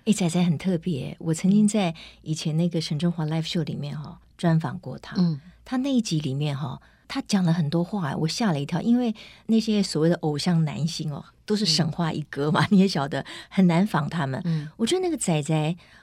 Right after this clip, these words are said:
Speaker 1: 呃，他有他很内在、很纤细的一面哦，
Speaker 2: 对。
Speaker 1: 所以我对他印象也非常深刻哈。
Speaker 2: 他是很有想法的人。
Speaker 1: 哦，很有想法。
Speaker 2: 嗯，他是很有想法，只是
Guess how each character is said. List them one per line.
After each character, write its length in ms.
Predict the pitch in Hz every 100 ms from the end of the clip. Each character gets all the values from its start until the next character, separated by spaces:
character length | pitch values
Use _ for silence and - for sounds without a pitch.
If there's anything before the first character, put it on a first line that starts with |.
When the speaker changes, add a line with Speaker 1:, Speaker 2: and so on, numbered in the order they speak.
| _
Speaker 1:
呃， 160 | 185 170
他 180 | 175 277
有 120 | 240
他 180 | 214 226
很 260 | 196 151
内 240 | 180 240 175
在、 240 | - 165
很 180 | 147 143
纤 320 | 135 - 208
细 220 | 208 220
的 80 | 170
一 140 | 135 139
面 340 | 151 151 185
哦， 140 | - - - -
Speaker 2:
对。 100 | -
Speaker 1:
所 80 | 269
以 40 |
我 100 | 208
对 140 | 185 220
他 120 | 220
印 160 | 220
象 200 | 190 180
也 80 | 143
非 180 | 156 151
常 160 | 139 135
深 340 | - 143 139
刻 320 | - - - -
哈。 280 | - 135 - _ - - -
Speaker 2:
他 100 | -
是 100 | 294
很 100 | 233
有 140 | 180 147
想 220 | 135 131
法 140 | 135 -
的 80 |
人。 140 | 101 - 160
Speaker 1:
哦， 60 |
很 140 | 156 180
有 100 | 165
想 160 | 156 139
法。 40 |
Speaker 2:
嗯， 20 |
他 80 | 247
是 60 | 294
很 100 | 233
有 80 |
想 200 | 160 180
法， 140 | 175 139
只 140 | -
是 240 | 143 196